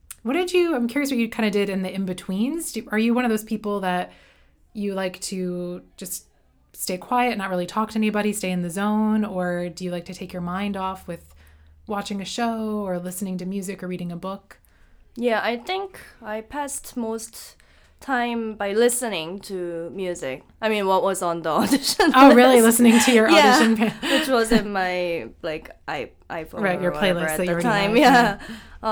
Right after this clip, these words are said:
Speaker 2: Um, yeah, because we each got assigned a separate room, so it was, we weren't really, like, chatting away, and I don't think I would have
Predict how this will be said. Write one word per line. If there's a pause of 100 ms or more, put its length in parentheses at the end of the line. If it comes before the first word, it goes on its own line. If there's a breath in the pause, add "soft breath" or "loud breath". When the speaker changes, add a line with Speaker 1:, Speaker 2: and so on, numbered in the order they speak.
(140)
Speaker 2:
Um, (140)
yeah, (120)
because
we (140)
each
got
assigned (220)
a
separate
room,
so
it
was,
we
weren't
really,
like,
chatting
away,
and
I
don't
think
I
would
have